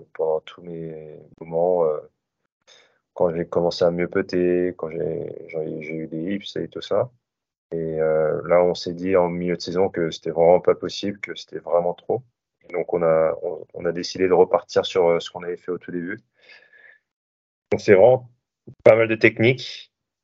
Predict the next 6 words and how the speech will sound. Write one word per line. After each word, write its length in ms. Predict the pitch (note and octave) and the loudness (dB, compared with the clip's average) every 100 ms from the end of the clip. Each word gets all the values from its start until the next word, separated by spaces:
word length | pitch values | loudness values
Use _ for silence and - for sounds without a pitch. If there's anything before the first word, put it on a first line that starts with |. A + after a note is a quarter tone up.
| _ - | _ -4
de 80 | |
mécanique. 920 | F2+ G#2 G#2 G2 A2 B2 - - - _ _ _ _ | 0 0 2 0 0 -4 -10 -20 -20 _ _ _ _
Et, 180 | F2+ E2+ | -8 -2
euh, 680 | E2+ E2 D#2+ D#2+ D#2 D#2 D2+ D2+ D#2 - | 2 2 2 0 -2 -4 -6 -10 -16 -18
ça 880 | - - G2 F#2+ F#2 F#2 F#2 F#2 F#2 | -4 6 8 10 8 8 8 6 2
m'apporte 1300 | F#2+ F#2+ G2+ - - A2 A2 - - - - - | 0 2 2 0 4 6 6 0 -20 -20 -18 -20